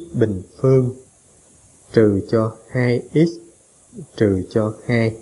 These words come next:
Rồi, thầy sẽ xét các cái bài toán mà, à, tất cả những bài toán thầy đang xét là thầy cố tình cho cái hệ số A ở đây là nhận giá trị dương hết để cho các em quen với cái việc xét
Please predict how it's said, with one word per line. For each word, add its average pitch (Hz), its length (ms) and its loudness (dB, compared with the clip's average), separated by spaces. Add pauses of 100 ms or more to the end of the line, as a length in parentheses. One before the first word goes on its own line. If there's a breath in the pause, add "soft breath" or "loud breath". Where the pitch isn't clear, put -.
(1900 loud breath)
Rồi, 117 140 4 (160)
thầy 98 160 -2
sẽ 98 320 -4
xét - 340 -4 (100)
các 147 160 -6
cái 135 220 -2 (260)
bài 98 320 -2
toán 139 400 -4
mà, 101 320 -6 (800)
à, 107 80 -8
tất 143 160 -2
cả 113 100 -4
những 127 80 -6
bài 101 140 -6
toán 113 140 -6
thầy 110 100 -4
đang 104 200 -4
xét 135 240 -4 (260)
là 92 240 -2
thầy 92 120 2
cố - 280 4
tình 95 200 2
cho 101 220 0
cái 117 140 -4
hệ 98 160 -4
số 113 280 -4
A 113 260 -4
ở 104 60 -2
đây 104 160 -2
là 107 140 -4
nhận 101 300 -6
giá 113 200 0
trị 123 300 -4 (480 loud breath)
dương 120 340 2
hết 160 260 2 (500 loud breath)
để 98 200 2
cho 113 100 -4
các 117 120 -2
em 104 120 -2 (100)
quen 120 300 0
với 120 80 -6
cái 123 80 -4
việc 101 120 -6
xét - 140 -10